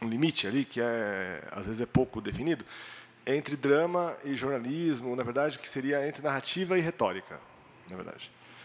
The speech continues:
Que o jornalismo é a retórica, quando você faz um, aquele papo da dissertação lá. Dissertação. Você apresenta a tese, não sei o que lá, argumento, mostra as opostas e contrárias, e no final você conclui a mesma tese.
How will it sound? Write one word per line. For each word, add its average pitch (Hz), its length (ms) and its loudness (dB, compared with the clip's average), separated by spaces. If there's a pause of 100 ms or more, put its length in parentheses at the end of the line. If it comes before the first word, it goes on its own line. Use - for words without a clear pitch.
(320)
Que - 80 -10
o 107 40 -2
jornalismo 131 520 2 (460)
é 101 100 2
a 101 40 4
retórica, 147 580 4
quando 110 180 -8
você - 60 -8
faz 107 180 -2
um, 107 40 -10
aquele 110 280 -6 (160)
papo 110 240 0
da 104 160 -2
dissertação 110 840 -4
lá. 92 100 -12 (240)
Dissertação. 143 840 -2 (260)
Você - 180 -8
apresenta 127 460 -4
a - 20 -4
tese, 170 540 0 (420)
não - 80 -8
sei - 140 0
o - 40 -12
que - 80 0
lá, 87 280 4
argumento, 135 460 2 (380)
mostra 120 280 4
as 110 80 -8
opostas 113 400 -4
e 107 80 -16
contrárias, 190 720 0 (500)
e 120 100 -2
no 135 80 0
final 143 640 2
você 135 200 0 (220)
conclui 131 300 2
a 131 40 2
mesma 143 180 2
tese. 82 200 -8